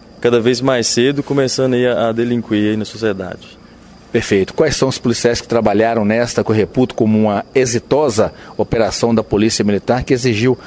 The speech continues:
Speaker 2: não só o tirocínio policial, como a destreza de vocês?
Speaker 1: É, foi um trabalho em equipe aí da, da dois sete cinco cia Tático Móvel, né, de Coronel Fabriciano,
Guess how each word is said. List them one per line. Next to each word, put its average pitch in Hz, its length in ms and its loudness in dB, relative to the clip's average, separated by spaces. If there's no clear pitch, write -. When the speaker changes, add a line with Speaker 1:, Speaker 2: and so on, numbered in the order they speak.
Speaker 2:
não 190 240 2
só - 200 0
o 139 60 0
tirocínio 135 540 2
policial, 131 640 0
como 147 160 0
a - 20 -2
destreza 127 560 0
de 110 80 0
vocês? 95 520 -2
Speaker 1:
É, 110 160 0
foi 135 200 2
um 147 80 0
trabalho 143 420 0
em 147 140 0
equipe 127 340 -4
aí 127 120 -2
da, 113 280 0
da 107 160 0
dois 123 200 2
sete 113 220 0
cinco - 280 -4
cia 110 260 0
Tático 107 380 -4
Móvel, 135 340 0
né, 135 140 0
de - 100 -12
Coronel 110 260 0
Fabriciano, 117 640 -2